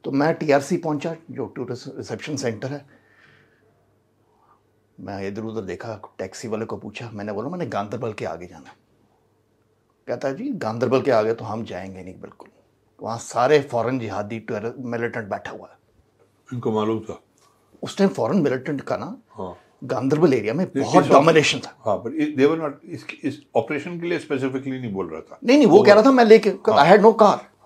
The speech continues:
Speaker 2: ठीक।
Speaker 1: मैंने टैक्सी लेनी थी, आर्मी ने didn't give me any vehicle, I had to reach on my own।
Speaker 2: हाँ।
Speaker 1: रात पड़ गई थी, क्योंकि साढ़े चार, पाँच बजे तो फ़ोन आया मुझे शरीफाबाद से,
Speaker 2: बिल्कुल।
Speaker 1: एट डिव हेडक्वार्टर
Speaker 2: जी,
Speaker 1: से।
Speaker 2: जी।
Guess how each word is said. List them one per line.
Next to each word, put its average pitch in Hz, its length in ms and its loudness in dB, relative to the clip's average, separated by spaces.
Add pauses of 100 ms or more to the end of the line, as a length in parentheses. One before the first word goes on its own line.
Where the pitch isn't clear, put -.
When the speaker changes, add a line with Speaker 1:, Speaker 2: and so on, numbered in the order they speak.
(180)
Speaker 2:
ठीक। 104 240 -8
Speaker 1:
मैंने 110 200 -8
टैक्सी 180 340 0
लेनी 214 220 6
थी, 196 260 -8 (520)
आर्मी 113 260 -2
ने 185 140 6
didn't 214 300 4
give 214 100 2
me 220 80 4
any 180 120 4
vehicle, 123 300 0
I - 60 -2
had 110 140 0
to 165 100 2
reach 175 260 4
on 185 100 2
my 175 100 6
own। 208 120 4 (180)
Speaker 2:
हाँ। - 280 -4
Speaker 1:
रात - 240 0
पड़ 190 120 4
गई 208 100 4
थी, - 120 -2 (460)
क्योंकि 131 180 -6
साढ़े 139 280 2
चार, 175 200 8
पाँच 175 200 2
बजे 165 140 4
तो 202 60 8
फ़ोन 214 260 8
आया 190 140 8
मुझे 165 380 0 (380)
शरीफाबाद 139 560 4
से, - 280 -8
Speaker 2:
बिल्कुल। 98 300 -2
Speaker 1:
एट 135 100 4
डिव 135 140 4
हेडक्वार्टर 117 380 0
Speaker 2:
जी, 95 80 -4
Speaker 1:
से। - 80 -8
Speaker 2:
जी। 92 220 -12